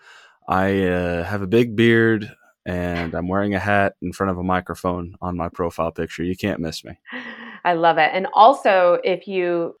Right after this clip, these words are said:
Speaker 2: decide to join Flip into five hundred,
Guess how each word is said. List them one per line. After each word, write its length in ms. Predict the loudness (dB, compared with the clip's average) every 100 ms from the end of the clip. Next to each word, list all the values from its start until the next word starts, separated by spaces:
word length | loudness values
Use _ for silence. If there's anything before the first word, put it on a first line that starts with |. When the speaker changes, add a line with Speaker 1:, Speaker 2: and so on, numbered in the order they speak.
| -14
Speaker 2:
decide 360 | 0 4 4
to 140 | 0 -10
join 760 | -10 -2 2 4 4 0 -2 -2
Flip 180 | -2 -2
into 180 | -6
five 260 | 0 0 0
hundred, 560 | 0 0 4 4 4